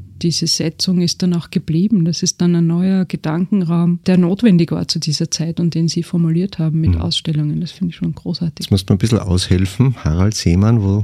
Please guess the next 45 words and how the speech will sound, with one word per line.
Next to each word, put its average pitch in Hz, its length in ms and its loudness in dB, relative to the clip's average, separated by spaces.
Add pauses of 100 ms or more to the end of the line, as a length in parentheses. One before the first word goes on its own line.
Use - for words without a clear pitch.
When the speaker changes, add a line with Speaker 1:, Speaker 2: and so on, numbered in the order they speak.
(160)
Speaker 2:
wo - 80 -4
kann 95 180 0
man 92 120 4
den 92 160 2
einordnen? 95 760 2
Wo, 101 320 -2
wo 95 100 -4
gehört 92 320 -4
der 87 80 4
hin? 95 160 2
Speaker 1:
Ja, 190 340 4
aber 170 200 -2
auch 160 120 -6
die, 185 300 4
ein 175 380 -2
Thema 180 300 2
zum 180 140 2
Beispiel 170 340 0
die 170 100 2
Krisen 190 340 2
der 165 120 -2
Identität 160 640 0
und 165 120 0
der 165 100 0
Identitätsbegriff - 1040 -4
in 180 120 4
den 170 180 4
neunziger 160 440 0
Jahren. 165 240 2
Ich 196 120 0
kann 160 200 0
mich 170 100 4
noch 170 220 -2
an 165 160 -2
Zeiten 151 380 -2
erinnern, 170 360 2
wo 160 60 2
mir 165 140 2
das 165 180 0
nicht 160 320 -2
so - 160 -4
ganz - 360 -6
klar - 180 -6 (100)
war, - 0 -
was - 220 -8